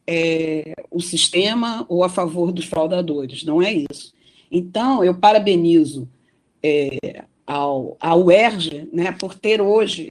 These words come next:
essa sessão extraordinária e por ter tido audiência pública. Não foi do jeito que eu gostaria, porque eu acho que a, o discu-, a, o debate deveria ter sido maior,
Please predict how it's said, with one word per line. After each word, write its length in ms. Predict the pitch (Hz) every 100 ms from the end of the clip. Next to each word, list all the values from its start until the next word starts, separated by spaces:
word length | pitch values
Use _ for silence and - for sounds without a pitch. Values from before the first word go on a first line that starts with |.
| -
essa 500 | 175 180 - 160 151
sessão 480 | 87 - 165 170 170
extraordinária 920 | 165 160 151 147 156 151 180 208 208 - _ _ _ _ - _ -
e 100 | 311
por 160 | 349
ter 160 | 339 359
tido 260 | - 302
audiência 580 | 277 269 277 180 156 196
pública. 520 | 190 170 139 131 139 -
Não 200 | 160 220 247
foi 180 | 262 269
do 120 | 262
jeito 220 | 233 233
que 80 | 226
eu 80 | 208
gostaria, 640 | 190 190 190 165 185 226
porque 200 | 220 -
eu 120 | 165
acho 220 | 165 180 -
que 180 | 160 _ _ _ _ _ -
a, 200 | 160 165
o 80 | 175
discu-, 380 | 165 185 - 185
a, 320 | 175 165 160 -
o 80 |
debate 440 | 165 165 165 165 175
deveria 280 | 165 156 165
ter 200 | 165 160
sido 260 | - 160
maior, 560 | 160 156 151 196 -